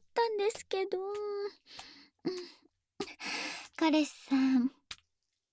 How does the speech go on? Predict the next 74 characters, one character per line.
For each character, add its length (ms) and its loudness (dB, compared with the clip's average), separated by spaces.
あ 140 6
な 120 6
た 140 2
み 120 -4
た 120 2
い 60 8
な 160 12
普 100 -4
通 280 4
の 200 6
女 280 6
の 160 0
子 80 0
よ 220 2
り、 260 0
私 440 6
み 120 2
た 160 6
い 100 10
な 140 6
二 280 2
な 100 6
り 140 8
女 100 8
子 160 2
の 140 10
方 200 8
が 220 4
好 60 -6
き 120 12
だ 100 12
っ 100 2
た 100 6
み 120 2
た 140 8
い 80 6
で 120 2
す。 240 -8
自 100 6
分 200 6
の 140 6
お 40 0
ち 200 2
ん 80 -2
ち 160 -2
ん 40 -2
よ 120 2
り 160 6
大 300 10
き 140 2
な 160 10
二 240 2
な 100 4
り 160 6
お 80 6
ち 180 -4
ん 80 2
ぽ 120 2
が 100 6
好 60 0
き 100 6
な 140 8
変 300 4
態 200 10
さ 120 6
ん 120 4
だ 120 8
っ 80 -14
た 120 8
ん 60 4
で 180 12
す 80 6
よ。 160 12
あ 300 8